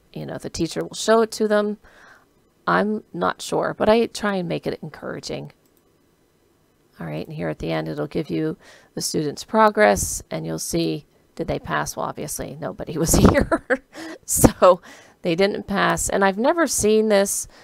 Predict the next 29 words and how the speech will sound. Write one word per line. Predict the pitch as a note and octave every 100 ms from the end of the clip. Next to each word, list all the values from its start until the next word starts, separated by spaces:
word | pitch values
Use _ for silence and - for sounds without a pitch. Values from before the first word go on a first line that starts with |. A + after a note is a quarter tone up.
| - _ -
really | F#3 F#3
affect, | E3+ - - F3 D#3
like, | E3+ -
who's | G3+ G3+ G3
in | F3+
your | D#3
classroom, | - E3+ E3+ - E3+ E3+ D#3+ _ _ _ _ _ _ _ _ -
whether | E3+ D#3+ E3
or |
not | F3 E3+
they | - D#3
passed, | F3 D#3 D#3+ - - - _ _ _ _ _ _ _ _ _ _ -
and | D#3 E3+ F3+ E3+ - - _ _ _ -
then | D#3+
you're | D#3 -
all | - D#3+
done. | - A2+ B2
And | E3
once | E3+ -
you're | D#3+
all | C#3+
done, | D3 G3+ G#3 F#3+ - - - _
it | E3+ F3
will | E3+ D#3+
take | - E3 -
you | D#3 D#3
back | D#3+ D3 C3+ -
to, | E3+ D#3+ D3+ D3 - _ _ _ _ _ _ _
uh, | D3+ C3+ C3 B2